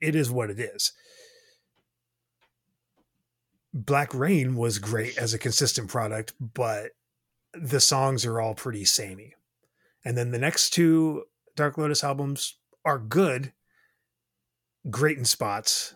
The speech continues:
not as good in other spots. I feel like if these four guys, say with Fritz, were to really focus on making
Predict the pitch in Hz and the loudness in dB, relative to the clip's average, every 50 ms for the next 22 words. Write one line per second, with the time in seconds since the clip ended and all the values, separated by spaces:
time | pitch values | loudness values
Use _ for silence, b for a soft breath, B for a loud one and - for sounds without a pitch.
0 | _ - 127 127 120 120 127 120 107 - - 123 110 107 107 110 113 104 101 92 | _ -4 -2 0 2 2 2 2 2 2 0 0 -2 -2 -6 -8 -8 -6 -8 -8
1 | - - 101 90 92 90 - - - _ _ _ _ _ _ _ _ _ _ _ | -6 -8 -8 -10 -8 -8 -8 -8 -10 _ _ _ _ _ _ _ _ _ _ _
2 | _ _ _ _ _ _ _ _ _ _ _ _ - 131 117 - 151 139 131 127 | _ _ _ _ _ _ _ _ _ _ _ _ -6 -6 -2 0 2 2 4 4
3 | 123 120 113 - - 139 123 123 117 - - - - - - _ _ _ _ _ | 2 0 -2 -6 -6 -4 -4 -4 -6 -8 -10 -12 -12 -14 -16 _ _ _ _ _
4 | _ _ _ _ _ _ _ _ _ _ _ _ _ _ _ _ _ _ _ _ | _ _ _ _ _ _ _ _ _ _ _ _ _ _ _ _ _ _ _ _
5 | _ _ _ _ - 120 123 139 131 - - - 135 127 120 110 120 110 104 101 | _ _ _ _ -8 -4 -2 -2 -2 -2 -2 -2 -4 -4 -2 -4 -4 -4 -4 -4
6 | 101 98 98 - - - - _ _ _ _ _ _ _ _ _ _ _ _ _ | -6 -4 -4 -4 -4 -4 -8 _ _ _ _ _ _ _ _ _ _ _ _ _
7 | _ _ _ - - - 135 120 110 110 107 110 117 110 104 - - - - 151 | _ _ _ -4 -2 0 0 0 0 -2 -2 -2 -2 -4 -4 -6 -10 -6 -2 -2
8 | 123 101 101 - - - - - _ _ _ _ _ _ _ _ _ _ _ _ | -2 -2 -2 -2 -2 -2 -2 -4 _ _ _ _ _ _ _ _ _ _ _ _
9 | _ _ _ _ _ _ _ _ _ _ _ _ _ _ _ _ _ _ _ - | _ _ _ _ _ _ _ _ _ _ _ _ _ _ _ _ _ _ _ 2
10 | 131 135 131 - 127 117 113 120 139 147 147 135 - - 143 117 113 113 120 107 | 4 4 4 4 0 -2 0 0 2 4 4 2 2 0 -2 -2 -2 -2 -4 -4
11 | 98 - - - - - _ _ _ _ - _ - 117 117 120 120 113 113 110 | -4 -2 -2 -4 -4 -6 _ _ _ _ -12 _ -6 -4 -4 -2 -2 -2 -2 -2
12 | - 131 110 110 104 101 104 | -4 -6 -6 -6 -6 -8 -10